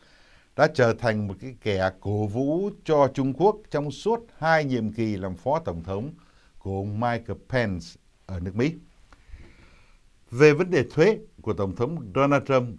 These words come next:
thì bà Kamala Harris nêu ra vấn đề.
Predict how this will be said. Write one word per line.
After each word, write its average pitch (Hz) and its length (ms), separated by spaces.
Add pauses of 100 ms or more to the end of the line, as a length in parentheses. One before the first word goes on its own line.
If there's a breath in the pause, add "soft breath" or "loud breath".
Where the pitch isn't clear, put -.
(120)
thì 107 100
bà 95 240 (120)
Kamala 120 400
Harris 123 480
nêu 135 300
ra 127 120
vấn 160 200
đề. 113 220